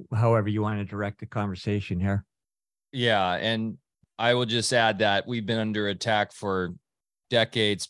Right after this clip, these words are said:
Speaker 2: hundreds of years, thousands of years, but really ramping up since probably after World War, or excuse me, after, uh, the Civil War, when the, the War of Northern Aggression was used to create the corporations, right? And the sort of the,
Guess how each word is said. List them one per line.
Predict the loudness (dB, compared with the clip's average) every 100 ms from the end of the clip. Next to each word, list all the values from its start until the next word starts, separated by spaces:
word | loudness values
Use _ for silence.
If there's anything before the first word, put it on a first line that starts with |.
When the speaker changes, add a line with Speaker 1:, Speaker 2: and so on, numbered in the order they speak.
| _
Speaker 2:
hundreds | -8 -6 -4 -6
of | -8
years, | -6 -4 -4 -2
thousands | 2 2 2 -2
of | -2
years, | 0 0 0 -2
but | -2 -2
really | 0 0 2
ramping | 0 0 -2 -2
up | -4 -4
since | -6 -6 -6
probably | -4 -2 2
after | 0 0 -2
World | -4 -2
War, | -4 -6 -8 _
or | -8 -6
excuse | -4 -4 -2
me, | -2
after, | 0 0 -2 -4 -2 -2
uh, | -2
the | -4 -2
Civil | 0 4 2
War, | 2 2 0 -2 -8 _ -20 -20 -10
when | -4
the, | 0 2 0
the | -2
War | -2 0 0
of | 0
Northern | 0 0 0
Aggression | -2 2 2 2 -2 -2
was | -2 -2
used | -4 -2 -4 -6
to | -8
create | -8 -2 0 0 -2
the | -2 -4
corporations, | -4 -6 -4 -4 -4 -4 -6 -6 -6 -6 -6
right? | -4 -2 -2 -4
And | -8 -6
the | -6 -8 -14 -20 -18
sort | -10 -6
of | -4
the, | -2 -4